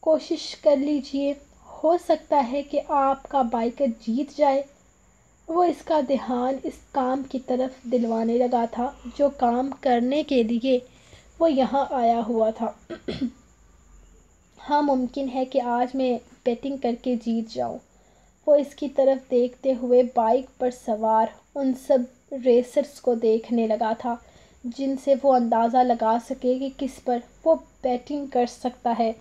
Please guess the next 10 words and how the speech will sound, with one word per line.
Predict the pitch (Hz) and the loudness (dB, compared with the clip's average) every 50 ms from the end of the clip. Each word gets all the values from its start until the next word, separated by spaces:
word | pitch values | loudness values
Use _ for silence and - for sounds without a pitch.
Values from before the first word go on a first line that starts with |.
| - - - - - _ _ _ - - - | -14 -20 -20 -20 -20 _ _ _ -14 -4 2
जब | 330 339 339 349 | 2 2 4 2
इसका | 320 - - - 330 311 294 | -4 -4 -2 2 2 2 2
ध्यान | 247 - 277 262 - - 262 254 254 254 269 269 262 - - | 2 2 0 0 0 -2 -4 -2 -2 -2 -2 -4 -6 -8 -8
तीसरे | - 285 277 262 254 - - 277 277 277 | -6 -6 -4 -6 -6 -6 -4 -2 0 0
नंबर | 254 247 247 240 240 233 262 262 | 0 0 0 0 2 4 4 4
वाले | 254 240 247 233 233 233 240 240 233 - - - 247 | 4 4 4 4 4 6 6 4 4 2 -4 -6 -4
बाइकर | 226 220 - 254 233 233 240 240 - - 262 262 | -4 -2 -2 0 0 0 0 0 2 2 2 2
पर | 262 - 254 254 | 2 0 -2 0
गया | 240 247 220 220 220 220 233 | 2 4 4 4 4 2 -4
था | 226 - 247 220 220 - | -4 -4 -6 -6 -6 -8